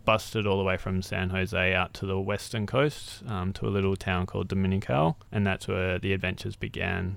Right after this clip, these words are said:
Um, we had a bit of a swim in the ocean, bit of lunch, and then we started trekking up through the mountains to our first night stop, which was, um, a place called Bay of Vista,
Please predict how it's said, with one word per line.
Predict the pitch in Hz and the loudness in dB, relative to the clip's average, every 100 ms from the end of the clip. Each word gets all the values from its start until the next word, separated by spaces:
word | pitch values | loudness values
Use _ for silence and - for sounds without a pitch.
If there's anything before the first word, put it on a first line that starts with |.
| - - | -8 -8
Um, | 98 101 | -6 -4
we | 107 | 2
had | 113 | 2
a | 110 | 4
bit | 104 | 2
of | 95 | 2
a | |
swim | 98 - 98 | -2 0 0
in | 98 | 2
the | 92 92 | 2 2
ocean, | 98 95 - 98 95 98 104 | 2 0 0 0 2 0 0
bit | 127 | 0
of | 117 107 | 2 2
lunch, | 101 101 101 - - | 2 2 0 -4 -4
and | 104 104 | -2 0
then | 101 95 98 | 2 2 2
we | 92 92 95 95 | 2 0 0 -2
started | - 104 98 92 | -2 2 2 2
trekking | - 98 - 98 98 | 0 0 0 -2 0
up | 95 - - - | 0 -2 -6 -8
through | - 104 | 0 0
the | 92 | 2
mountains | 92 95 - 92 92 - - - - | 2 0 0 0 0 -2 -8 -14 -6
to | 107 98 | -2 0
our | |
first | 98 - 98 95 - - - - | -2 0 0 0 -4 -10 -12 -6
night | 95 92 - | 0 0 -2
stop, | - 92 - - | -6 -4 -4 -8
which | - - | -10 -10
was, | - 58 58 60 - - - - | -8 -6 -6 -8 -10 -14 -16 -12
um, | - - 107 | -8 -6 -2
a | |
place | 113 98 | 0 0
called | - 95 | 0 0
Bay | 98 95 | 2 2
of | 95 | 0
Vista, | 98 - - 95 | -2 -6 -2 -2